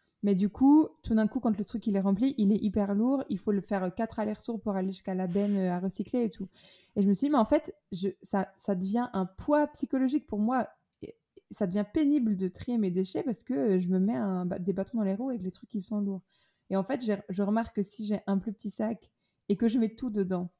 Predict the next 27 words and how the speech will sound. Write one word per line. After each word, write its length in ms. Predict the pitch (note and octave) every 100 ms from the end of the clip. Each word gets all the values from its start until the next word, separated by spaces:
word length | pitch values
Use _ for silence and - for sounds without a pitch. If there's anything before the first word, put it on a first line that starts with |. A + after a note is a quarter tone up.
| _
tout, 140 | D4
tous 200 | - - C4+
les 120 | A3
trucs 240 | - G#3+
à 140 | G3+ F3+
recycler, 380 | F#3+ G3+ G3 F#3
et 120 | F#3
que 100 | G#3
devant 380 | F#3 B3 B3 B3
la 140 | G3+
benne, 320 | G3 G#3+ G3+ F#3
je 120 | F#3
trie, 440 | - - A3 G#3+
euh, 140 | F3 F3+
le 120 | F3+
verre, 260 | G3 G#3 F#3+
de 80 | F3+
l'alu, 340 | F3+ F#3 G#3
du 140 | F3+ F3
carton, 380 | F#3+ - C#4+ - _ _ - _ _
bah, 120 | F3+ F3
en 40 |
fait, 260 | C#4+ - G#3
euh, 240 | F#3 F3+
c'est 140 | F#3 G3+
moins 160 | A3+ G4
chiant. 260 | - F#4